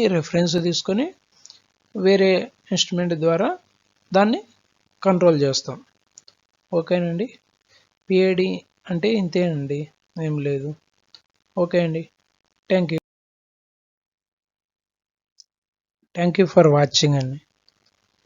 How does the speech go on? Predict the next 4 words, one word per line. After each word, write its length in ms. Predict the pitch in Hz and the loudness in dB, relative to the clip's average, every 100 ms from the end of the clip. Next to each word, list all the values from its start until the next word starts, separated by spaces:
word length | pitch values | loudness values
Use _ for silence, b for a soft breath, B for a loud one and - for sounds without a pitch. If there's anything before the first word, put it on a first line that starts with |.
| _ _ _ _ _ _ _ _ _ _ _ _ _ _ _ _ | _ _ _ _ _ _ _ _ _ _ _ _ _ _ _ _
సబ్స్క్రైబ్ 600 | - 180 170 - - 214 208 | 0 0 0 0 4 4 6
చేయకపోతే 760 | - 190 202 185 185 180 175 247 - | 4 6 6 6 6 6 4 2 2
సబ్స్క్రైబ్ 580 | - 160 - 196 196 - | 0 0 2 6 4 6
చేసుకోండి, 580 | 175 151 - 147 139 | 4 4 0 -2 0